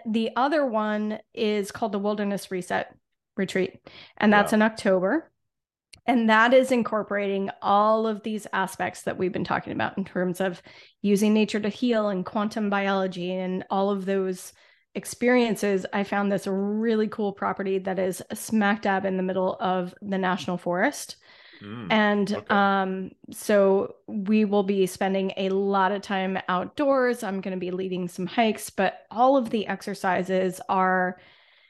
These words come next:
Speaker 1: tied into the themes of the earth elements. So earth, air, water, and fire. Um, so we're bringing all of those aspects in, as well as I am bringing a chef who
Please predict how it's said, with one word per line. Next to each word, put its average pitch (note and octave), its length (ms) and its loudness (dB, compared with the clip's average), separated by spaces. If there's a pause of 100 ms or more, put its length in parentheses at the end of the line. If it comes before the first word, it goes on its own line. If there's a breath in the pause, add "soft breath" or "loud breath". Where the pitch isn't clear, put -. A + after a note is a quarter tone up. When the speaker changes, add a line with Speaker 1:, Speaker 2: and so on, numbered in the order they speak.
(760 soft breath)
Speaker 1:
tied A#3 440 2
into A3 680 0
the F#3 140 -6
themes G3+ 540 -6 (100)
of F#3+ 420 -2
the F#3+ 400 -2
earth F#3+ 300 -4
elements. F3+ 420 -4
So F#3 200 -4
earth, F#3+ 360 -2 (160)
air, F#3 420 0
water, - 340 0
and F3+ 260 -6
fire. A3 560 -2 (520 loud breath)
Um, F#3+ 420 4
so G3+ 180 -4
we're G3 160 0
bringing G3+ 400 0
all F#3+ 220 -2
of F3+ 120 -4
those F#3 320 -2
aspects F#3+ 480 -4
in, F#3 280 0
as F#3 180 -2
well F3+ 320 0
as F3+ 300 -2
I F3 120 -4
am F3+ 200 -4
bringing F3+ 480 -4 (120)
a F3 520 -2 (460)
chef - 600 -2 (520 loud breath)
who G3+ 440 6